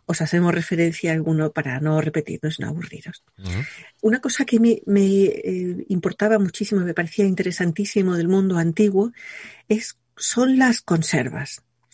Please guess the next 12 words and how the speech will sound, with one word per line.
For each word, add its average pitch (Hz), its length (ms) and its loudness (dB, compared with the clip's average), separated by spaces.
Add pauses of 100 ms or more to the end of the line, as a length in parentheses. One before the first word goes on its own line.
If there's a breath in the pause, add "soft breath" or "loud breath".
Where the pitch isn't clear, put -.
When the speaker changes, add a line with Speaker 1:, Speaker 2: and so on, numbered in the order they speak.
(280 loud breath)
Speaker 1:
Las 160 100 -2
conservas 214 460 0
en 254 80 2
el 247 80 6
mundo 240 260 8
antiguo, 233 800 2
que 214 100 4
les 190 240 2
importaba 185 500 2
muchísimo 208 680 4
tener 170 240 0
conservas. 165 640 -2